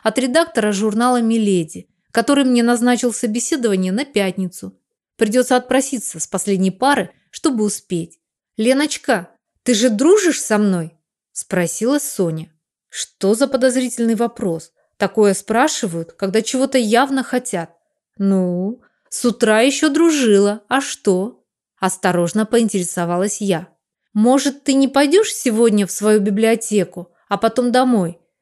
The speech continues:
Вместо этого мы сходим куда-нибудь типа пиццерии или в суши?» «Хорошая идея.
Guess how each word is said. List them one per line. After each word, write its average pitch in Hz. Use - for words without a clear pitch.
Вместо 247
этого 269
мы 254
сходим 247
куда-нибудь 262
типа 214
пиццерии 220
или 233
в -
суши?» 185
«Хорошая 214
идея. 233